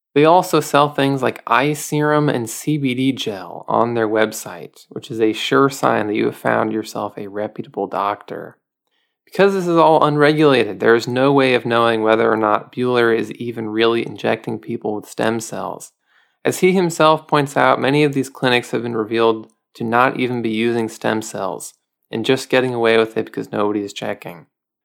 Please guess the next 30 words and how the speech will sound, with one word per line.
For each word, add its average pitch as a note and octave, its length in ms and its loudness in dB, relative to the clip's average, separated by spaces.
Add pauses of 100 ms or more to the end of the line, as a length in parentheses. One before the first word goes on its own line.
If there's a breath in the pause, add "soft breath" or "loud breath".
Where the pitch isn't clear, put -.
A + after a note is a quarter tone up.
(380)
This C3+ 160 -2
guy's D#3 260 2
background C#3+ 580 2
is B2+ 160 0
in A2+ 180 -4
marketing, A2+ 720 0
not G#2 260 0
science. F#2+ 880 -8
As B2 280 -2
he C3+ 640 -2
talks C#3 260 0
about C3+ 200 2
in B2+ 40 -4
the B2+ 80 -6
beginning, A#2 460 -4
his A2+ 160 -16
first D3 400 2
job A#2 420 2
in A2 160 -6
the G#2 340 -6 (360)
medical A#2 280 0
industry A2 580 -2
was G2+ 260 -4
pitching C3 580 -2
drugs A2 560 0
to - 160 -18
doctors G2+ 640 -2
as G#2 200 -10
a G#2+ 40 -8
salesman. G#2+ 880 -6